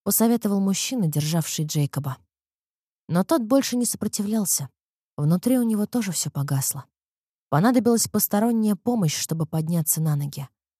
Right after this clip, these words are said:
Шериф Триплет отвел его к полицейской машине и усадил на заднее сиденье. Посмотрев на Джейкоба несколько мгновений, шериф медленно развернул машину и поехал в город. «Вы везете меня в тюрьму?»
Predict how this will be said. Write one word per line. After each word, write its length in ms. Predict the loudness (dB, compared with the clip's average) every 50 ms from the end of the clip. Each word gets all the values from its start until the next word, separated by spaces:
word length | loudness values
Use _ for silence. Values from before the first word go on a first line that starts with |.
| _ _ _ _ _ _
Шериф 380 | -4 0 4 4 6 4 4 2
Триплет 400 | 0 0 0 0 0 0 -2 -2
отвел 300 | -2 -2 0 0 0 0
его 200 | 0 0 0 -2
к 80 | -2 -2
полицейской 540 | -2 -2 0 0 0 0 0 0 0 -2 0
машине 480 | 0 0 0 0 0 0 0 2 2
и 20 | 2
усадил 420 | 0 0 0 0 0 0 0 0
на 140 | 2 2 2
заднее 340 | 2 0 0 0 0 -2 -2
сиденье. 520 | -2 -4 -2 -2 0 0 -2 -4 -6 -8 _ _ _ _ _ _ _ _ _ _ _ _ _
Посмотрев 500 | -2 0 2 2 2 2 2 2 0 2
на 80 | 0 0
Джейкоба 480 | 0 2 2 0 2 0 -2 -2 0 0
несколько 440 | 0 0 -2 -2 -4 -4 -2 -2
мгновений, 640 | 0 0 2 2 2 2 2 2 0 0 -2 -2 -6 _ _ _ _ _ _
шериф 420 | -10 -4 -2 0 0 0 0 0 0
медленно 460 | 0 0 2 2 2 2 2 2 2
развернул 420 | 0 0 0 -2 -2 0 0 0 2
машину 440 | 2 0 0 0 -2 -2 0 0
и 100 | 0 -2
поехал 460 | 0 0 0 0 0 0 -2 -2 -6 -8
в 100 | -8 -4
город. 400 | -2 -2 -2 -2 -4 -8 -14 -20 _ _ _ _ _ _ _ _ _ _ _ _ _ _ _
«Вы 200 | 0 4 4 4
везете 420 | 4 4 4 4 2 2 0 0 0
меня 240 | 0 0 0 0
в 60 | -2 -2
тюрьму?» 400 | -2 -2 -2 0 -2 -4 -6